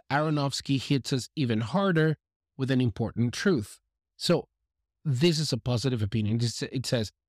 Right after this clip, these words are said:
"Charlie is as human as the rest of us. Charlie's physical appearance is designed to shock,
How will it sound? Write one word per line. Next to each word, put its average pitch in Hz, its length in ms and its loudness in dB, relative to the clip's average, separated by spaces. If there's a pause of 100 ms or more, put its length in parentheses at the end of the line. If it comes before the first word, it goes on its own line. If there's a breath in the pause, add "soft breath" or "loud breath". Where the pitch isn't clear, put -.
(120)
"Charlie 202 480 0
is 160 120 0
as - 320 -2
human 123 440 2
as 123 160 -2
the 123 140 -6
rest 135 280 -2
of 117 80 -2
us. 107 260 -4 (400)
Charlie's 151 400 0
physical 123 360 0
appearance 196 520 0
is 143 200 -2
designed 120 480 0
to 123 80 0
shock, - 480 0